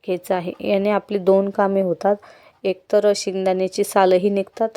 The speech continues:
आणि दुसरं म्हणजे आपल्याला शेंगदाण्याला जास्त बारीक करून घ्यायचं नाही आहे, फक्त दोन भागांमध्ये, अ, फोडून घ्यायचं आहे. तर अशा पद्धतीने कराल तर, अ,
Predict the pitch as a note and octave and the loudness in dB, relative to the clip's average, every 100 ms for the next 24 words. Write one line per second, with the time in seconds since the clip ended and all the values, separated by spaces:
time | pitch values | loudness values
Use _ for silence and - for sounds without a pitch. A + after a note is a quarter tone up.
0 | - - F3+ F3+ F3+ F#3 G#3 G3 G3 G#3 | -10 -8 -6 -4 -4 -2 -2 -2 -2 -2
1 | G3+ G3 G3 F#3+ G3 F#3+ F#3 F#3 F#3+ F#3+ | -2 2 2 2 0 -2 -2 -2 0 0
2 | G3 F#3+ G3+ F3+ F3+ F3+ - G3 G3 F#3+ | 0 0 -2 0 0 0 -2 -4 -4 -6
3 | F#3 - F3+ E3+ E3 G#3+ - - - _ | -8 -6 -4 -4 -4 -6 -8 -20 -20 _
4 | G3+ G3 A3 G#3+ A3 G#3+ G3+ F3+ F#3+ F#3 | -8 2 2 4 4 4 2 2 2 0
5 | F#3 G#3 B3+ - G3+ E3+ - G3 G3 G#3 | 0 0 -2 -6 -4 -4 0 4 4 2
6 | G3 F3 F#3 F3 A#3+ - - - - - | -2 0 0 2 0 -2 -20 -20 -14 -6
7 | G#3 G3 - A3 A3 G3+ G#3 G3+ G#3 G3+ | -4 -2 -2 -2 -2 0 -2 -4 -6 2
8 | G3 G3+ A3 G#3+ G3+ F#3+ F3 | 2 4 0 0 2 2 0